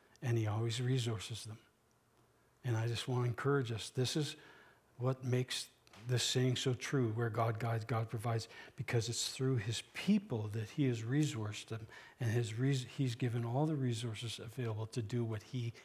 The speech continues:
calls a particular group of his people to do.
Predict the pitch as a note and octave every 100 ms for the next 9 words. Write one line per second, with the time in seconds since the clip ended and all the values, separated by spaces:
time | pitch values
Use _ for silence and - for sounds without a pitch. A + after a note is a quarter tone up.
0 | - - - A#2 A#2 A2+ - - - A#2+
1 | A2+ A2+ A2 A2 A2 G#2+ G#2 A2 G#2+ G#2+
2 | - A2 G#2 G#2+ A#2+ G#2 A#2